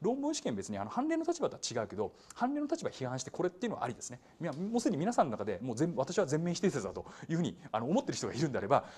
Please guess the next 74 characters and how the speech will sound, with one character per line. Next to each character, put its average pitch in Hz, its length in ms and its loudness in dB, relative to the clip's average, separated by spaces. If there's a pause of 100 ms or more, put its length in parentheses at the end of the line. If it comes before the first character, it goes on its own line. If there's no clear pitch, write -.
(100)
判 233 140 4
例 262 80 0
批 220 140 2
判 226 140 2
し - 60 -6
て 220 60 0
ね、 226 100 -2 (140)
全 156 200 -2
面 165 120 -4
否 160 40 -10
定 185 140 2
説 110 320 -10
で 104 80 -4
や 98 60 -2
っ - 40 -8
て 127 80 -6
く 123 60 0
れ 190 60 4
て - 60 -6
も 113 80 -4
構 101 200 -6
い 92 40 -6
ま 90 60 -10
せ - 100 -12
ん。 - 20 -20 (300)
で、 202 140 6 (260)
こ 220 120 8
だ 285 100 12
わ 311 100 4
り 311 80 4
が 302 100 2
な 311 120 8
い 330 40 2
人 165 180 4
は 160 180 12
次 180 280 2
の 127 120 2
ね、 92 120 -10 (240)
あ 107 80 -2
の、 95 400 -6
中 220 200 2
間 262 180 2
説 123 160 -4
の 101 60 -2
中 95 180 -4
で 90 80 -4
も 98 240 -4
判 208 220 -2
例 226 100 0
の 220 80 -2
立 214 200 -4
場 110 60 0
と - 80 -12
整 131 200 -2
合 139 140 -4
し 135 100 -4
や 139 80 0
す 151 100 -2
い 120 40 -4
見 95 140 -8
解 - 100 -14
ち - 60 -8
ょ - 20 -10
っ - 20 -14
と 92 60 -10
ご 92 120 -8
紹 107 120 -4
介 107 140 -4
し - 80 -8
ま 120 100 -4
す - 80 -14
の - 100 -18
で - 80 -18
ね、 120 80 -16